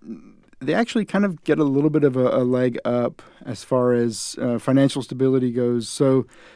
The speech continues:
um, yeah, it, it, they do continue to contribute, obviously, to, to the economy and, like, the housing market. But I think one of the big things about San Diego, and, and I talked with the mayor,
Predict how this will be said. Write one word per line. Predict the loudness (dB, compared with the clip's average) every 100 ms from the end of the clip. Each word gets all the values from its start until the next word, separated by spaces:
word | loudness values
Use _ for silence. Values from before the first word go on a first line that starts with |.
| _
um, | -4 0 2 0 -2 _ _ _ _
yeah, | 0 2
it, | 2 0 -2
it, | -8 -8 -14 -20 _ _ -2
they | 2 4
do | 4 0
continue | -2 -2 0 2 2
to | 0 -4
contribute, | 0 -2 0 -2 0 -2 -2
obviously, | -2 -2 -2 -2
to, | -2 -4 -2 -4
to | -8 -8
the |
economy | -6 -4 -2 -2 -2
and, | -4 -4 -4 -6 -8
like, | -8 -6
the | -6
housing | -4 -2 0
market. | 0 0 -4
But | 0 0 0 _ -20 -20 -20 _ _ _
I | -4 0
think | 0 0 -8 _ _ _
one | -2 0 2
of | 0
the |
big | 0 0 0
things | 2 4 2 0
about | -4 -2 0 -2 -6 -20 _ _ -20 _ -6
San | 0 2
Diego, | 6 6 6 6
and, | 6 4
and | 2 0
I | -2 -4 _ _
talked | 0 0 0
with | -4 -6 -8
the | -2
mayor, | 0 0 -2